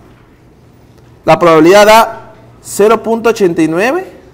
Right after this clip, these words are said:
uno. Es decir, con cuarenta estudiantes,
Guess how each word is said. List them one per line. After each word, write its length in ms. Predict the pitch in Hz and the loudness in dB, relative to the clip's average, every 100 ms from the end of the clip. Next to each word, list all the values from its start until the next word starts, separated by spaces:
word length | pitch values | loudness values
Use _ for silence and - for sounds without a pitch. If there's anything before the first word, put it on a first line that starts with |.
| _ - _ _ _ _ _ _ _ _ _ _ - - - | _ -20 _ _ _ _ _ _ _ _ _ _ -20 -20 -12
uno. 240 | 185 127 117 - - _ _ _ _ - _ - _ | -10 -10 -14 -20 -20 _ _ _ _ -20 _ -20 _
Es 100 | 226 | 0
decir, 240 | 262 262 311 | 2 2 0
con 140 | 285 | 0
cuarenta 420 | 269 240 294 359 | 2 2 2 2
estudiantes, 840 | 359 - 311 294 196 170 214 - - | 0 0 -2 0 0 0 -2 -2 -16